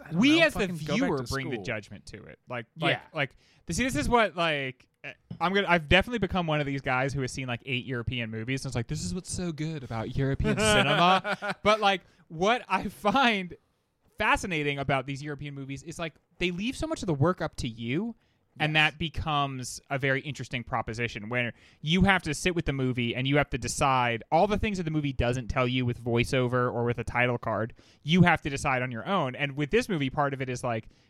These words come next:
Speaker 2: you bring the moral judgments because the film just lays out what's going on in a very straightforward and uncomfortable way.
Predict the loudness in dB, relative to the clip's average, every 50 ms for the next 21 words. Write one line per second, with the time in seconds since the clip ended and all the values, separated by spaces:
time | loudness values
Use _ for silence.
0 | _ -16 -10 -4 0 2 4 4 4 2 2 0 0 0 -2 -6 -4 -2 -2 0
1 | -2 -2 -2 -4 -4 -4 -4 -4 -6 -6 -6 -6 -6 -6 -2 -2 -2 -2 -2 -4
2 | -2 0 2 2 2 2 -2 -2 0 2 4 6 4 4 2 0 -2 0 0 0
3 | 0 -2 -2 -4 -2 -4 -4 -2 -2 -2 -2 -2 -2 -2 -4 -6 -8 _ _ _
4 | _ _ _ _ _ _ _ _ _ _ 0 2 4 6 8 6 6 6 6 2
5 | 0 -2 0 2 2 2 2 0 -2 0 0 0 0 -2 -4 -4 -4 -4 -4 -4
6 | -4 -4 -6 -6 -6 -12 -10 -8 -6 -6 -6 -8